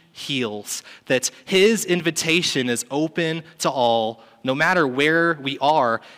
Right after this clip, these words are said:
And even if we haven't accepted that love and accepted his kingship and accepted Jesus into our hearts, here is the invitation that stands for every single one of us. God specializes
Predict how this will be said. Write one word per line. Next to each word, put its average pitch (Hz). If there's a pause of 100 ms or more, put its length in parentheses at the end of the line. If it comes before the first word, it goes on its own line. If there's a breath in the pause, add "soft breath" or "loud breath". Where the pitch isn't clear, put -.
And 135 (120)
even 170
if 165
we 165
haven't 165
accepted 160 (140)
that 139
love 131
and 123
accepted 160
his 143
kingship 160
and 147
accepted 165
Jesus 165
into 156
our 135
hearts, 151 (180 loud breath)
here 175
is 151
the 151
invitation 151 (160 loud breath)
that 147
stands 190
for 143
every 156
single 139
one 123
of 113
us. - (200 loud breath)
God 151
specializes 156